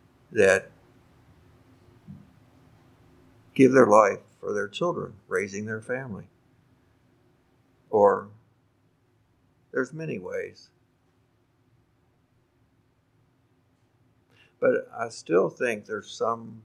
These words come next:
truth to what Barry Grant said in his article about how easy we have it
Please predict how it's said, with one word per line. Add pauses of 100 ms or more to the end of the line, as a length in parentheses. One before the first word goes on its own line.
(140)
truth (240)
to
what
Barry
Grant
said
in
his
article (4000)
about
how
easy (920)
we
have
it